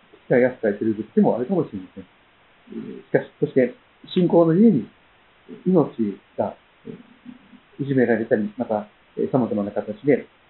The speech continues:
損を被ることもたくさんあるでしょう。しかし、そのような時でも、イエス様とイエス様の言葉を恥じない。私のようなもののために、十字架の命まで捨ててくださったイエス様のことを恥じることは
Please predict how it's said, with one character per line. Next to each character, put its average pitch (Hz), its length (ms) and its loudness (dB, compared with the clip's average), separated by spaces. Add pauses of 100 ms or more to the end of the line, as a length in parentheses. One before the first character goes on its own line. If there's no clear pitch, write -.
損 160 220 4
を 95 180 -6
被 151 100 2
る 127 280 2
こ - 60 -20
と 120 100 -10
も 104 80 -8
た 160 100 -6
く - 120 -16
さ 233 80 2
ん 202 140 -2
あ 151 40 -8
る 139 80 -4
で 113 80 -4
し - 20 -4
ょ - 40 -20
う。 - 960 -20
し - 40 -2
か 285 140 6
し、 214 160 0
そ 262 80 0
の 302 80 2
よ 302 60 0
う - 20 -2
な 226 100 0
時 - 160 -10
で 240 80 2
も、 214 220 2 (380)
イ 196 60 6
エ 208 40 8
ス 208 80 -4
様 170 160 -6
と 165 160 -2
イ 151 160 0
エ - 80 -6
ス - 20 -18
様 160 160 -6
の 147 80 -8
言 160 220 -8
葉 185 60 -4
を - 120 -4
恥 143 200 -10
じ 240 60 4
な 214 80 0
い。 - 40 -18 (1120)
私 196 300 -2
の 214 100 6
よ 220 100 4
う - 20 2
な 190 80 -2
も 185 120 -2
の 185 100 -6
の 185 60 -6
た 175 100 -10
め 180 80 -8
に、 202 220 2 (720)
十 175 140 4
字 - 100 -6
架 170 100 -2
の 180 80 -4
命 226 320 0
ま 185 80 0
で 165 100 -4
捨 214 160 -2
て - 20 -4
て - 160 -10
く - 20 -10
だ 208 120 -18
さ 202 60 -8
っ - 120 -10
た 175 60 -12
イ 175 100 -2
エ 196 40 2
ス 180 160 -12
様 165 80 -6
の 165 80 -4
こ 165 100 -10
と 185 120 -6
を - 100 -8
恥 190 220 -4
じ 226 80 0
る 202 160 -2
こ 185 80 -14
と 196 100 -10
は 196 240 -4